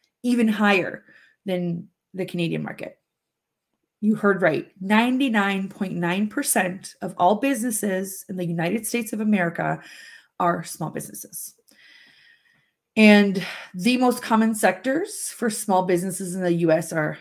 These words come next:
healthcare and social assistance, professional and business services, and retail trade. So again, we could draw comparisons. They're fairly similar. Um,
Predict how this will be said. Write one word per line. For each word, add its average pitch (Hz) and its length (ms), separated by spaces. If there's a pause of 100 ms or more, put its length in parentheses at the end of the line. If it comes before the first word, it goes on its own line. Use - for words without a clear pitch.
(140)
healthcare 254 680 (160)
and 233 160
social 247 380
assistance, 175 760 (640)
professional 214 1040
and 196 280
business 190 400
services, 170 800 (240)
and 285 160
retail 381 300
trade. - 300 (400)
So 247 340
again, 247 420
we 220 120
could 247 160
draw 208 180
comparisons. 214 680
They're 226 140
fairly 214 480
similar. 220 540 (640)
Um, 196 640